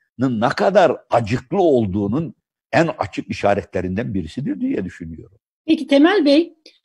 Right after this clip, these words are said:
Speaker 2: bu, e, son Diyanet'teki yani son tartışmadan bağımsız olarak ben, e, yine Diyanet'le ilgili bir soru sormak isterim.
Speaker 1: Evet.
Speaker 2: Malumunuz hani iktidarlar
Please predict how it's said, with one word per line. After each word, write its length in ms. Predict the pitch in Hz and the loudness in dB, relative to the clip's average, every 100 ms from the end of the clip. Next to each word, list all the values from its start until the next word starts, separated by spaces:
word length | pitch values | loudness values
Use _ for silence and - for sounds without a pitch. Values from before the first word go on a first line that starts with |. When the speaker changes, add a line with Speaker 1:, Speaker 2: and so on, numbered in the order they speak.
| _ - | _ -4
Speaker 2:
bu, 360 | 262 330 302 - | 0 0 -2 -4
e, 220 | 262 254 | 0 0
son 480 | 247 - 294 311 285 | -2 0 4 4 2
Diyanet'teki 680 | 247 269 285 294 - 277 285 | 0 2 0 -2 -4 -4 -4
yani 280 | 277 247 254 | -2 -2 -4
son 300 | - 285 285 | -4 -4 -2
tartışmadan 720 | 269 262 - - 262 277 262 | -4 -4 -6 -4 -2 -2 -2
bağımsız 380 | 247 262 254 - | -2 -2 -2 -2
olarak 440 | 277 226 262 - | 0 0 -4 -6
ben, 340 | 247 247 254 - - | -4 -4 -6 -10 -12
e, 40 | |
yine 380 | 247 262 262 226 | -8 0 0 0
Diyanet'le 340 | 240 240 254 | -2 -2 -2
ilgili 300 | 254 220 233 | -2 -2 -4
bir 100 | 226 | -4
soru 320 | 240 - 254 285 | -6 -6 -6 -4
sormak 400 | 233 202 196 196 | -6 -6 -8 -10
isterim. 460 | - 214 254 294 _ _ _ _ _ _ | -12 -10 -8 -10 _ _ _ _ _ _
Speaker 1:
Evet. 80 | 247 | 2
Speaker 2:
Malumunuz 600 | 285 320 330 285 330 - | 4 4 4 4 2 0
hani 260 | 262 262 302 | -2 0 -2
iktidarlar 1000 | 302 277 311 285 277 269 269 320 - | -4 -2 0 2 2 2 2 0 -6